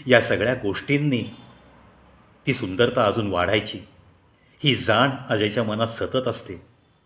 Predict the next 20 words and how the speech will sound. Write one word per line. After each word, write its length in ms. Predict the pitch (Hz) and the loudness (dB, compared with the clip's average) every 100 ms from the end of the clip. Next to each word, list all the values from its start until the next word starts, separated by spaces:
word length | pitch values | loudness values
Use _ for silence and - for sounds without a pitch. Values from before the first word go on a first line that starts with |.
| _ _ _ _ | _ _ _ _
आजही 440 | 113 104 110 110 135 | 0 2 2 2 2
आहे. 440 | 92 85 82 - _ _ _ _ _ | 0 -4 -14 -20 _ _ _ _ _
आज 280 | 98 98 110 - - - - | -2 2 2 0 -12 -18 -8
निखिलने 400 | 101 - 123 131 | -4 0 2 4
दिलेला 300 | 127 120 117 | 6 6 6
ड्रेस, 360 | 98 78 - - - - - _ | 2 -4 -10 -20 -20 -20 -20 _
त्यामध्ये 300 | 117 113 123 | 2 4 4
निखिलचं 460 | 107 107 131 147 143 | 2 2 0 4 2
असलेलं 280 | - 147 131 | 2 0 -2
प्रेम, 320 | - 98 87 - _ _ _ _ _ _ | -2 -4 -4 -16 _ _ _ _ _ _
पायामध्ये 440 | 101 110 127 139 139 | -2 2 4 6 6
असलेले 320 | 131 139 131 | 4 2 2
शूज, 380 | - 123 120 - - - - - _ | 0 0 -2 -4 -16 -20 -20 -20 _
डिसुझा 420 | 98 107 147 151 | -6 0 4 4
साहेबांचे 440 | 151 127 123 139 143 | 4 4 4 4 2
ते 180 | 131 - | -2 2
तरळलेले 380 | 113 123 135 131 | 4 6 4 2
डोळे, 300 | 104 107 104 - - _ _ _ _ _ _ _ - | 2 0 0 -6 -20 _ _ _ _ _ _ _ 0
त्यांनी 220 | 120 127 | 4 4
मनापासून 680 | 117 120 135 156 160 151 | 4 4 4 2 2 0